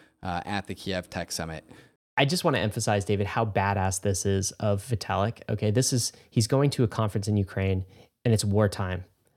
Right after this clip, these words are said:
Speaker 2: And this was a hackathon that was hosted in a bomb shel-, shelter. And Vitalik both found the time and had the courage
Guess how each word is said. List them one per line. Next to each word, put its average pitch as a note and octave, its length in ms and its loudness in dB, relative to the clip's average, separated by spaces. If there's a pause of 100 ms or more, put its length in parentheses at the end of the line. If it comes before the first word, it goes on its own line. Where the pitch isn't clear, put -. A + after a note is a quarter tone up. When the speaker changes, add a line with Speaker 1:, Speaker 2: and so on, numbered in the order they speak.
(120)
Speaker 2:
And A#2+ 100 4
this B2+ 140 4
was C3+ 160 -2
a A#2+ 60 2
hackathon G#2 800 0 (260)
that A2+ 140 2
was A2 160 -4
hosted A#2+ 460 0 (320)
in C3 120 4
a A#2 160 2
bomb B2 480 2
shel-, G2+ 320 -2
shelter. F2+ 480 -2 (400)
And A2+ 340 4 (160)
Vitalik C3+ 380 2
both A2+ 140 4
found D3+ 260 2
the D3 60 2
time G#2+ 420 2 (160)
and B2+ 420 4 (440)
had E3+ 200 2
the B2+ 80 6
courage A#2 640 2